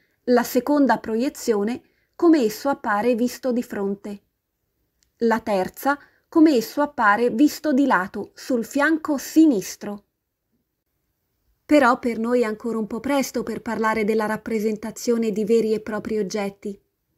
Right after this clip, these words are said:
Partiamo dunque dall'entità geometrica più semplice che esista, e cioè il punto.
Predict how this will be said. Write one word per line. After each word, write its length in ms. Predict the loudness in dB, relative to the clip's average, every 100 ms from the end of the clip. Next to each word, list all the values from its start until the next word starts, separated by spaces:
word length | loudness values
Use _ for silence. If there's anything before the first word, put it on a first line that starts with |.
| _ _ _ _ _
Partiamo 520 | 0 0 4 4 4 4
dunque 360 | 4 4 0
dall'entità 680 | 0 0 0 0 -4 -4 -4
geometrica 680 | 0 0 0 -2 -4 -4 -6
più 120 | -6
semplice 600 | -4 -2 -2 -2 -2 -4
che 160 | 0 0
esista, 520 | 2 -2 -4 -14 -14 _ _ _ _
e 160 | -6 -4
cioè 380 | -2 -2 -2 0
il 220 | 0 0
punto. 580 | -2 -4 -4 -6 -12